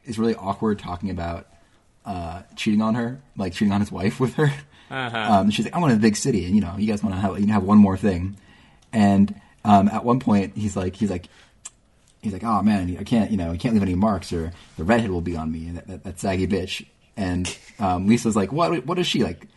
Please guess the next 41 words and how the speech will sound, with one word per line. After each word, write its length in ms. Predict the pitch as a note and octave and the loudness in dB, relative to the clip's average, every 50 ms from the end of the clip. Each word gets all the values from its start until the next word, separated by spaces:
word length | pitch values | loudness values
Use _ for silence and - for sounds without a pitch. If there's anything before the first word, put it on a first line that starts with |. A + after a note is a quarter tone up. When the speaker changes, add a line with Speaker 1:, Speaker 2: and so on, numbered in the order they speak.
| - _ _ | -20 _ _
Speaker 1:
She's 140 | - D#3 | -10 -6
like, 20 | - | -4
"What? 120 | C4+ A3 - | -4 -4 -2
She 80 | F3+ | -4
must 100 | E3+ - | -4 -2
be, 60 | - | -2
like, 80 | G#3+ - | -4 -2
thirty 300 | - - E3+ E3+ C3+ G#2 | -2 -2 0 2 2 2
by 160 | E2+ E2 E2 D#2+ | 0 0 -4 -6
now." 300 | D2+ D#2 E2 G2+ G#2 - - _ _ _ _ _ _ _ _ _ _ _ _ _ _ _ _ _ - - - - | -8 -10 -12 -12 -12 -14 -16 _ _ _ _ _ _ _ _ _ _ _ _ _ _ _ _ _ -20 -20 -20 -18
So 380 | - - B2 A#2 A2 G#2+ G#2 - _ _ - | -4 0 2 2 2 2 0 -6 _ _ -8
it 140 | - - - | -8 -4 -2
sounds 220 | C#3+ C3 C3+ C#3+ | -2 -2 0 0
like 100 | C#3+ C#3 | -2 -2
he's 140 | D3 C3+ A2 | -2 -4 -4
already 260 | - G#2+ A2 A#2 G#2+ | -2 -4 -2 -2 -2
dating 300 | G2 - F#2 G2+ C#3 C#3+ | -2 -2 -4 -2 -4 -4
somebody 340 | - E3+ E3+ F3+ F3+ F#3 F3 | -6 -6 -8 -10 -12 -12 -12
much 280 | - C3+ E3 E3+ - | -10 -10 -10 -8 -6
younger 220 | - F3 F#3 F#3 F#3 | -6 -6 -4 -4 -4
than 140 | F3 F3 F3 | -4 -4 -6
him. 300 | F3+ F#3+ F#3 F#3 G3+ - _ _ _ _ _ _ _ _ _ - | -6 -6 -6 -10 -12 -12 _ _ _ _ _ _ _ _ _ -10
His 140 | B2+ A#2 | -6 -4
wife 180 | A2 A2 A#2 C#3+ | -2 -2 -2 -2
is 100 | C3 A2 | -4 -6
already 180 | G#2 A2+ A#2 A#2 | -4 -2 -2 0
much 180 | B2+ C#3+ - | -2 -2 -2
younger 160 | D3 C#3+ D3 | -2 -2 -2
than 120 | D3+ D#3 D3+ | -2 -2 -4
him, 200 | D#3 D#3 D3 A#2+ | -6 -6 -6 -4
and 60 | G#2 | -2
now 100 | G2 F#2+ | -2 -2
he's 120 | G2 F#2+ - | -2 -4 -4
trying 180 | - - G2 | -6 -6 -6
to 60 | F#2+ F2 | -6 -4
go 140 | G2+ F#2 F2+ | -6 -6 -6
for, 120 | - F#2+ | -6 -8
like, 140 | F2+ F2 - | -10 -10 -10
a 20 | |
college 280 | - - F#2+ F#2+ G2+ - | -10 -8 -6 -6 -6 -6
student. 340 | - - C3 B2+ A#2+ - | -6 -6 -6 -6 -6 -10